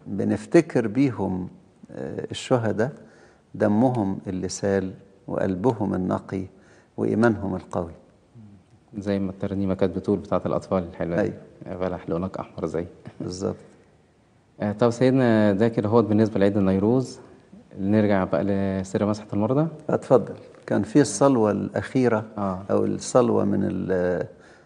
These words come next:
Speaker 2: الطلبة الأخيرة.
Speaker 1: الطلبة من الصلاة
Speaker 2: الصلاة
Speaker 1: التانية.
Speaker 2: التانية.
Speaker 1: أيوة.
Speaker 2: آه، كانت آخر حاجة.
Speaker 1: اتفضل.
Speaker 2: آه، قبل ما نشوف الطلبة نفسها، آه، الطلبة بتقال بلحن ولا بتقرأ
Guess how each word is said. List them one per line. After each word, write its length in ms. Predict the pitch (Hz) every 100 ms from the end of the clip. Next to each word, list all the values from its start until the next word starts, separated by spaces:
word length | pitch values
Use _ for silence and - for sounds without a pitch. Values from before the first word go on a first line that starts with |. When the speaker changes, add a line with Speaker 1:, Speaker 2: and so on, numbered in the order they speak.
| 110
Speaker 2:
الطلبة 360 | - 120 98
الأخيرة. 380 | 107 92 113 123
Speaker 1:
الطلبة 260 | - 104 110
من 260 | 107 101
الصلاة 300 | 98 - - 107
Speaker 2:
الصلاة 320 | 113 107 95
Speaker 1:
التانية. 0 |
Speaker 2:
التانية. 420 | 90 107 95 87 - -
Speaker 1:
أيوة. 220 | 98 92
Speaker 2:
آه، 60 | 90 -
كانت 220 | 92 -
آخر 240 | 98 -
حاجة. 260 | 92 - 95 - - -
Speaker 1:
اتفضل. 160 | -
Speaker 2:
آه، 320 | 101 104 104 123
قبل 200 | 143 139
ما 140 | 117
نشوف 380 | 110 104 135 127
الطلبة 380 | 120 120 107 98
نفسها، 540 | 95 - 104 101 98 - - - -
آه، 240 | 90 98
الطلبة 380 | 92 - 135 123
بتقال 840 | 101 104 - - 127 123 104 98 90
بلحن 420 | 92 107 151 123
ولا 200 | 107 101
بتقرأ 540 | 101 - 117 - 92